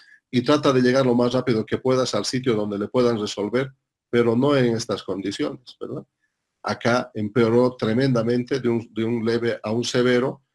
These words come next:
y seguramente ni siquiera le pusieron una vía, una vía aérea definitiva, porque con doce no, pero si lo voy a trasladar, sí lo voy a trasladar con una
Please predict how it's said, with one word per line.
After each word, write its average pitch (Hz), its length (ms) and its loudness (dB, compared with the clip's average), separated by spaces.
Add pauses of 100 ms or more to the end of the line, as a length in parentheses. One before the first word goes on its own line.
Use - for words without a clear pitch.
(160)
y 139 140 -2
seguramente 147 560 2
ni 131 100 0
siquiera 139 360 0
le 120 100 2
pusieron 120 580 0
una 113 240 -2
vía, 117 400 -2 (340)
una 123 180 0
vía 120 200 4
aérea 113 220 2
definitiva, 110 640 -2
porque 110 240 -8
con 110 220 -2
doce 120 320 0
no, 117 280 0 (340)
pero 104 160 -6
si - 140 0
lo 107 120 0
voy 123 140 4
a 120 60 2
trasladar, 113 460 -2
sí 160 180 -2
lo 127 120 2
voy 104 100 0
a 98 60 -4
trasladar 101 480 -6
con 107 280 -6
una 107 300 -6